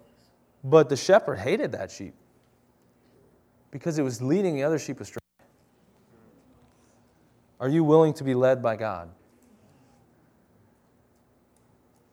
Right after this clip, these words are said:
Or do you lead others astray? Let's keep reading.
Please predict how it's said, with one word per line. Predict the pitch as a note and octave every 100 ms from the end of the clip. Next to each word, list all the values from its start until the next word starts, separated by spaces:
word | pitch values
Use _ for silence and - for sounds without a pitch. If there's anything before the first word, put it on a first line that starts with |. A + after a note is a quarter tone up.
| _ -
Or |
do | B2
you | C3
lead | B2+ C#3
others | C3 B2 A2
astray? | G2 - G#2 F2 F2+ - - - _ _ _ _ _ _ _ _ _ _ _ _ _ _ _ _ _ _ _ _ _ _ _ _ _ _ _ _ _ _ _ _ _ _ _ _ _ _ _ _ _ _ _ _ _ _
Let's | -
keep | - D#3
reading. | D#3+ D3 A2+